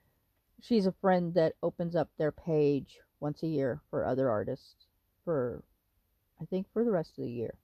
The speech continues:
And we get to post something once a day. Or once, yeah, once a day. And I posted my eyeglass cases, and I sold one of those. So,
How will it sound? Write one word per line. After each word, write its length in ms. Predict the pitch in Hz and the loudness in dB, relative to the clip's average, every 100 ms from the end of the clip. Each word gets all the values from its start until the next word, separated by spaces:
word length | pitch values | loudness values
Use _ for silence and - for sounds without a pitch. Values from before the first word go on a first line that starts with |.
| _ | _
And 140 | 165 151 | -8 -2
we 100 | 156 | 0
get 160 | 147 | 0
to 60 | 139 | -2
post 360 | - 147 151 - | -4 -4 -4 -8
something 380 | 151 - 139 | -10 -4 -6
once 300 | 139 123 - | -2 -4 -4
a 40 | 147 | -4
day. 220 | - - - _ _ _ | -6 -6 -14 _ _ _
Or 140 | 156 | 2
once, 340 | 151 151 - - | 4 2 -4 -14
yeah, 120 | - 151 | -10 -8
once 240 | 170 175 | -8 -8
a 40 | - | -6
day. 180 | - - _ _ _ _ _ _ _ _ _ _ 165 | -8 -8 _ _ _ _ _ _ _ _ _ _ -6
And 320 | 160 160 156 | -4 -2 0
I 120 | 147 | 0
posted 600 | - 165 156 - 165 160 - _ _ _ _ _ - | 0 0 0 0 0 0 -2 _ _ _ _ _ -4
my 240 | 147 120 | -2 0
eyeglass 380 | 143 135 120 - | 0 0 -2 -4
cases, 500 | - 95 - 185 - - | -6 -6 -4 -6 -8 -8
and 120 | 156 | -4
I 80 | 151 | -4
sold 320 | - 147 139 - | -4 -4 -4 -6
one 100 | 120 | -4
of 80 | |
those. 380 | 170 - - - _ _ _ _ _ _ _ _ _ _ _ _ _ _ _ - | -2 -4 -6 -10 _ _ _ _ _ _ _ _ _ _ _ _ _ _ _ 0
So, 600 | 170 165 156 147 139 - | 2 4 4 2 2 -2